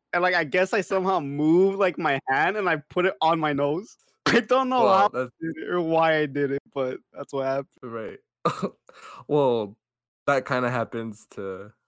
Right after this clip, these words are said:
Speaker 2: Leppy too, I guess. <laughs> You saw it on screen, and you're like, "Hold up, this
Speaker 1: I was like,
Speaker 2: seems"
Speaker 1: "Hold up, I know this feeling before."
Speaker 2: And then Lippy runs to the barn,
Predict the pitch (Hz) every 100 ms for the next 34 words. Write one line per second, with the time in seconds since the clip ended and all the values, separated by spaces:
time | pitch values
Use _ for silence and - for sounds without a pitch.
0 | _ - 113 - 110 - 104 90 104 139
1 | 143 165 - - - _ _ _ _ -
2 | 175 349 - 220 147 - - 262 185 -
3 | 151 147 143 - - 143 131 120 110 95
4 | 87 90 - 127 117 98 95 90 85 80
5 | - - 214 202 180 147 160 151 147 143
6 | 143 127 127 131 135 139 - 156 147 156
7 | 156 151 - 160 175 311 - _ _ 151
8 | 156 147 143 160 160 165 143 143 - 165
9 | 160 123 113 104 104